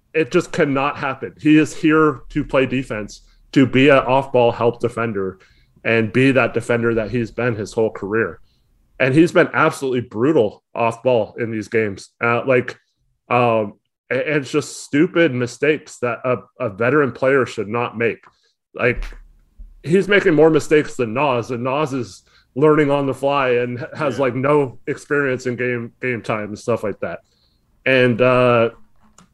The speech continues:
Speaker 1: I mean, he's, he's gotta get his head out of his ass, or, I mean,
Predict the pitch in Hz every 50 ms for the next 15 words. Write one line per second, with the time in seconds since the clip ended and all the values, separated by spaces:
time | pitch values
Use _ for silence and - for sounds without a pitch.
0 | _ _ _ _ _ _ _ _ - - _ _ - 160 151 160 156 151 139 131
1 | 202 226 208 - - - - - 175 220 202 131 - 151 143 151 160 143 123 135
2 | 131 113 101 - - 120 123 117 110 110 101 104 104 90 110 107 98 107 104 -
3 | - - 120 113 113 110 107 104 101 - _ _ _ _ _ _ _ _ _ _
4 | _ - 123 113 113 120 113 110 107 107 - 127 131